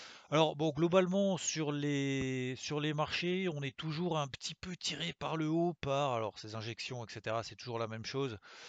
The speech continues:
euh, la même rengaine, les injections de liquidités des banques centrales, euh, le relèvement d'ailleurs des prévisions de croissance du F M I, euh, qu'il a réalisé hier, donc six pour cent de croissance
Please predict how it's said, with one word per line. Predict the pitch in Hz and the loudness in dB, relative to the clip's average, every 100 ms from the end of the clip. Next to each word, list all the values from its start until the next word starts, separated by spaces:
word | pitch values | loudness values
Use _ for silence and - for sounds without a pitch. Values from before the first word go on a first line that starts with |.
| - - | -20 -8
euh, | - 110 | -2 0
la | 117 | 2
même | 123 120 | 0 -2
rengaine, | 117 127 131 151 | -2 0 2 2
les | 135 127 | 2 0
injections | 135 123 - - 147 | 0 -2 -4 -4 -6
de | 131 | -8
liquidités | 131 135 135 - 151 | -10 -10 -10 -4 -2
des | 151 | -2
banques | 143 147 | -6 -10
centrales, | - 147 - 151 160 170 170 | -8 -8 0 2 4 4 2
euh, | 135 127 127 | 0 -2 -2
le | 123 | 0
relèvement | 151 185 185 156 180 | 2 2 2 2 0
d'ailleurs | 170 139 147 139 | 2 0 -2 0
des | 127 | -2
prévisions | - 131 127 139 | -2 -4 -4 -4
de | 135 | -6
croissance | - 131 - 143 143 - - | -4 -2 0 -2 -4 -6 -8
du | 107 123 131 | -8 -2 -2
F | - | 0
M | 131 127 | -4 -2
I, | 160 - - - - - - 95 | -6 -8 -16 -16 -14 -16 -10 -4
euh, | 95 92 | -2 -2
qu'il | - 107 | -2 -2
a | |
réalisé | 110 117 117 113 110 120 120 | 2 2 0 -2 -4 -4 -4
hier, | 127 123 127 165 160 | -6 0 2 4 2
donc | 123 - | -4 -6
six | - 190 | -6 -6
pour | 196 - | -6 -6
cent | - 180 | -4 -2
de | 160 | -4
croissance | 160 - 147 - 151 147 - | -6 -4 -4 -2 -4 -4 -12